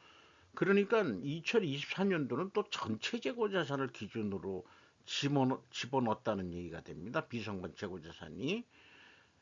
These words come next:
에, 그러니까 어떤 계속성의 원칙이 없기 때문에 이거는 이 정도는 분식회계다, 이렇게 얘기를 해야 마땅할 것입니다. 재고 자산의 변동 범위가 계속성의 원칙을 벗어나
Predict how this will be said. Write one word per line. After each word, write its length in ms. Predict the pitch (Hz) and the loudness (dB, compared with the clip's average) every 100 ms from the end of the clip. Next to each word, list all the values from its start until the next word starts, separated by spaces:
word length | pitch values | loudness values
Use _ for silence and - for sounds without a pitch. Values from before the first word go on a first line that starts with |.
| - | -8
에, 640 | 104 104 95 90 85 90 - | -4 -2 -2 -2 -4 -6 -2
그러니까 600 | 165 226 208 - 110 80 | 2 4 4 6 4 4
어떤 500 | 120 - _ 220 208 | -2 -2 _ 6 6
계속성의 680 | - 127 107 156 - 160 175 | 2 -4 -2 -4 0 0 2
원칙이 760 | 165 117 120 - - 117 165 | 4 2 2 -4 -4 -4 -2
없기 300 | 202 - - 101 | -4 -4 -10 -8
때문에 640 | - 92 98 180 131 139 | -2 0 0 2 2 0
이거는 720 | 143 101 110 180 170 143 208 - | -2 0 0 0 0 -2 -6 -4
이 220 | 120 123 | -2 2
정도는 580 | 135 131 117 110 196 214 | 4 4 4 2 0 -2
분식회계다, 880 | 120 107 - 110 90 117 139 82 | -4 -4 -4 -2 4 8 8 8
이렇게 420 | 71 107 - - 185 | 2 -6 -6 -4 -2
얘기를 540 | 104 85 107 156 131 - - - - - | -2 -2 -4 -4 -4 -8 -20 -20 -20 -4
해야 160 | 160 156 | 2 2
마땅할 480 | - - 151 165 151 | 2 0 4 4 4
것입니다. 640 | 107 104 80 67 78 127 208 - - - - - - - _ _ _ - | 0 -2 -4 -4 -6 -8 -12 -18 -20 -20 -20 -20 -20 -20 _ _ _ -8
재고 300 | - 127 180 | 2 6 6
자산의 320 | 180 165 214 | 6 4 4
변동 320 | 180 151 127 | 6 6 4
범위가 340 | 123 117 127 185 | 4 2 2 0
계속성의 560 | - 104 - - 131 | -2 -6 -6 -2 0
원칙을 440 | 127 104 - 104 92 | 2 2 -2 -4 -2
벗어나 600 | 92 - 160 120 110 | -4 -2 0 2 0